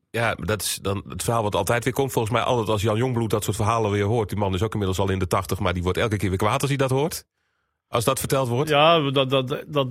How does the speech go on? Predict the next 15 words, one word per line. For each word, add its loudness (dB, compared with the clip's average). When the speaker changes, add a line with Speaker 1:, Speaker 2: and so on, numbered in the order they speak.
Speaker 2:
dat 0
is 4
ook 2
zo. 4
Maar 2
ja, 4
dat, -2
dat, 0
eh, 0
dat -4
was 0
het -4
risico 2
van, 0
eh, 0